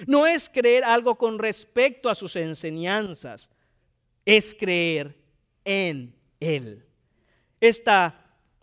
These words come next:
fe, esta fe salvadora debe ser personal, debe ser real, debe ser dinámica, debe ser activa, debe ser algo apasionado, impulsando nuestro vivir desde el interior. Te pregunto, ¿esto es la fe que tú tienes en Cristo?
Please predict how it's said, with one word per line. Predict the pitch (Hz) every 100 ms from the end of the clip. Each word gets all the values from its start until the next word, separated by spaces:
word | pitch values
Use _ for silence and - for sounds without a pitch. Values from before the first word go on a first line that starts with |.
| _
fe, | _ 226 269 208 110
esta | 156 -
fe | 214 - 240
salvadora | - 247 208 190 180 202 262 180 139
debe | 214 269
ser | - 262 247
personal, | 233 - 196 180 247 247
debe | 247 233
ser | 262
real, | 226 190 208 262 240
debe | 247
ser | 226 247
dinámica, | 226 196 247 294 233 165 165
debe | 254 262
ser | 254
activa, | 208 - 302 320 220 151 - -
debe | - 311
ser | 247 262
algo | 254 247
apasionado, | 240 233 208 240 214 208 262 269 269
impulsando | 233 226 196 277 285 277
nuestro | 233 214 - 214
vivir | 208 262
desde | 233 247 359 262
el | 254
interior. | 220 190 185 202 202 -
Te | 262
pregunto, | 240 233 262 240 269
¿esto | 247
es | 285
la | 302 240
fe | - 285 294
que |
tú | 277 277
tienes | 285 277
en | 240 247
Cristo? | 277 294 - - -